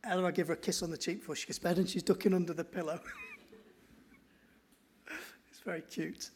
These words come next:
Still love them. I say, "I'll kiss you when you're asleep, Ella. You'll never escape from my love." <laughs> God wants his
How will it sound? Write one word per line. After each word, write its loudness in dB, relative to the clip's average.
Still 10
love 10
them. 6
I 2
say, 8
"I'll 10
kiss 8
you 10
when 8
you're 6
asleep, 4
Ella. 4
You'll 4
never 4
escape 0
from -2
my 2
love." -2
<laughs> 10
God 6
wants 4
his -4